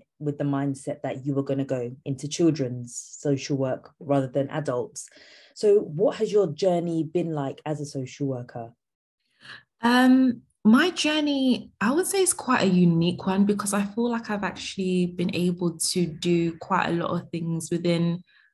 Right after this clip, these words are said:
Speaker 2: what seems to be a short space of time. So I've pretty much nearly worked across the whole children's social services.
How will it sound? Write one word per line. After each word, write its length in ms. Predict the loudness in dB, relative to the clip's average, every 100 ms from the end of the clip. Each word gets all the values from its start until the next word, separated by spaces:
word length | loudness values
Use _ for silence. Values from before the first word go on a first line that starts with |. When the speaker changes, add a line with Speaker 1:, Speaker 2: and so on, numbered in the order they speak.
| _ -2
Speaker 2:
what 160 | 0
seems 380 | 0 2 4 4
to 80 | 2
be 160 | 0
a 40 | -2
short 340 | -4 -6 -8
space 400 | -6 -4 -4 -4
of 120 | -10
time. 440 | -2 0 2 2 0 _ _ _ _ -18
So 400 | -4 2 4 4 2
I've 260 | -4 -4 -6
pretty 260 | -2 2
much 600 | 2 2 0 -4 -10 -10
nearly 580 | -4 0 0 0 -2 0
worked 460 | 0 -2 -4 -4 -8
across 720 | -8 -4 -2 -2 -4 -6 -8 _ _ _ _ _ _ _ _ _ _
the 160 | -2 -2
whole 340 | 0 2 4
children's 420 | 2 2 4 4 4
social 320 | 2 0 -2
services. 760 | -4 -4 -4 -4 -2 -2 -6